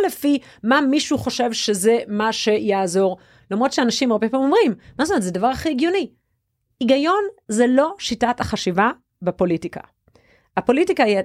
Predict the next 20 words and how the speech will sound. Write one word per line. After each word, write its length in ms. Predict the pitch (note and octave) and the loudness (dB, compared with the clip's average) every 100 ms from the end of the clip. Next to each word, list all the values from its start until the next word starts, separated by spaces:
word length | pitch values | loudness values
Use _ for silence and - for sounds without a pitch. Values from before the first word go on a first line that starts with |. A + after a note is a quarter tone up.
| F#3+ F#3 - | -4 -6 -4
תרגום 420 | G#3+ F#3+ G3 B3 | -6 -4 0 0
של 160 | A#3+ G3 | 2 0
הדמוקרטיה, 720 | E3+ E3 - F3 G#3 - F4 A4+ | 0 -4 -4 -2 0 0 -2 -2
שזה 220 | - G3 G3 | -4 -2 2
אומר, 240 | A#3 F#4 F#4+ | 2 2 0
"תביא 340 | G3+ F#3 D#4+ | -2 0 0
איתך 220 | C4+ - | 0 0
הרבה 360 | B3+ G#3 F#3+ G3+ | 0 0 0 0
אנשים, 360 | F#3 F#3 F4+ G4 - | 0 -2 -2 -2 -4
זה 220 | F#3+ C4 G3+ | 0 0 0
מה 140 | G#3+ | -4
שיקרה". 460 | - F#3 F3 D#3+ D3+ _ _ _ _ _ _ _ - | -2 -6 -6 -10 -12 _ _ _ _ _ _ _ -14
אוקיי? 280 | - D4 F#4+ | -2 0 2
לכן 280 | A#3+ - F4 F#4 | 0 0 0 2
העניין 260 | B3+ C4+ | 2 2
זה 80 | D4+ | 0
של 120 | - | -2
לדבר 320 | G#3 F3+ F#3+ A3+ | -2 0 0 0
עם 120 | A#3 | -2
הציבור, 420 | - F#3 B3+ | -4 0 2